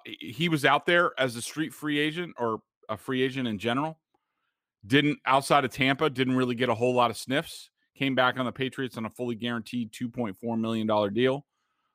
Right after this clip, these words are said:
Um, I'm not sure if, if all of that moves, if they trade him or what. Um, but I just think that J J Taylor is, has improved too much. I think he's too talented. The Patriots kept him on their roster last year.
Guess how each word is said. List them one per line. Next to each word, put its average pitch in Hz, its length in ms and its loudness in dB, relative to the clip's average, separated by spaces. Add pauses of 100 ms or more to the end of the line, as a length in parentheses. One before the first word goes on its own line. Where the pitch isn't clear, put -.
(160)
Um, 101 540 0 (580)
I'm 107 120 2
not 110 180 4
sure 104 240 2
if, - 220 -4
if 101 160 -2
all 110 240 6
of 107 80 0
that 113 200 4
moves, 113 560 2 (120)
if 104 240 -4
they 101 160 -2
trade 110 320 0
him 110 260 0
or 92 80 -2
what. 107 320 2 (760)
Um, 95 640 0 (380)
but 139 100 6
I 147 140 6
just 185 200 2
think 165 180 0
that 147 100 0
J 135 240 0
J 139 180 0
Taylor 147 460 0
is, 117 420 -6 (140)
has 123 200 0
improved 135 480 -2
too 151 140 -4
much. 147 340 -2
I 127 120 0
think 135 140 -4
he's 110 220 -10
too 160 200 -12
talented. 143 640 -2 (520)
The 104 80 -6
Patriots 135 440 0
kept - 280 0
him 135 120 2
on 135 120 4
their 123 120 2
roster 117 400 2
last 113 440 0
year. 143 300 0